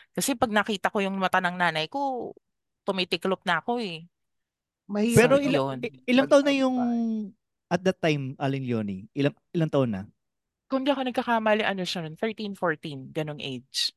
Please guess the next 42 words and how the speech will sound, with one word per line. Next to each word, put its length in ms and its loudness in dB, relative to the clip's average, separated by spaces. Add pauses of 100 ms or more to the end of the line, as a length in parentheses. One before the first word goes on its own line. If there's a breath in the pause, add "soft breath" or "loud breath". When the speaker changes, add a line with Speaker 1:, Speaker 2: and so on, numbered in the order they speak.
(220)
Speaker 3:
Ah, 320 -2
halos 240 4
kasing 320 -2
age 240 -2
mo 80 -6 (160)
din 160 0
pala 240 -2
ng 160 -8
anak 160 -6
Speaker 2:
Oo. 80 -10
Speaker 3:
mo, 160 -2
Speaker 2:
Kasi 80 -4
Speaker 3:
Tristan. 240 0
Speaker 2:
eleven 400 2
yung 80 0
anak 240 -2
ko 80 -2
ngayon. 240 -6
Magto-twelve 540 0 (180)
na 160 -8
yung 160 -8
anak 160 -6
ko 80 -8
eh. 160 -10
Speaker 1:
Hmm. 180 -18 (1400)
Kasi 160 4
bagets 400 4
ko 80 2
kasi, 400 2
masyado 480 2
siyang 240 0
na-excite 640 -2
na 80 -2
dahil 240 4
nga 160 -4
malaki 240 -4
siyang 240 -8
tao, 480 -4
feeling 480 -2
niya, 120 2 (680 loud breath)
malaki 320 4
siya, 420 4